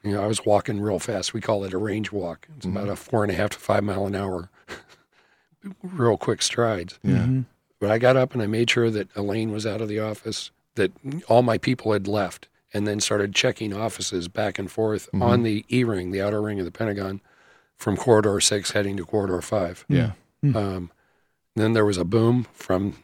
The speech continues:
Speaker 1: the direction of impact,
Speaker 3: Mm-hmm.
Speaker 1: and a big roll of black smoke came around the corner. And, uh, you have that moment where you go, "I'm wearing the Army B uniform, which is polyester wool, wool slacks,
Speaker 2: Oh my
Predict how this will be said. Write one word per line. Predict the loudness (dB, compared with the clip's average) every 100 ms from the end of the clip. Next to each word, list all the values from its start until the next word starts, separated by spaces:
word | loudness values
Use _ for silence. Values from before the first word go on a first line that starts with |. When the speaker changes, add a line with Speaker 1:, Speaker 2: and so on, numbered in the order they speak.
| _
Speaker 1:
the | -2
direction | 2 2 2
of | 0
impact, | 0 -2 0 -2 -4 -4
Speaker 3:
Mm-hmm. | -2 0
Speaker 1:
and | 0 0
a |
big | -2 -4
roll | 0 0 2
of | 0
black | -2 -2 -4
smoke | -6 -4 -6
came | -4 -4
around | -4 -4
the | -6
corner. | -6 -4 -4 -8 _ _ _ _ _ _
And, | -4 -2 -2 -2
uh, | -2 -4 -8 _ 0
you | 2
have |
that | 4 2
moment | 2 0 0
where | -2
you | -2
go, | -4 -2
"I'm | -2
wearing | 0 0 -2 -6 _ _ -6
the | -2
Army | 0 0
B | -2 -2
uniform, | -2 -2 -2 -4 -6 -8 -8
which | -10 -12
is |
polyester | -8 -2 0 0 -2 -2 -2
wool, | -2 -2 -4 -8 _ _ -8
wool | -2 0
slacks, | 0 -2 -4 -6 -10 -14
Speaker 2:
Oh | -10 -10
my | -12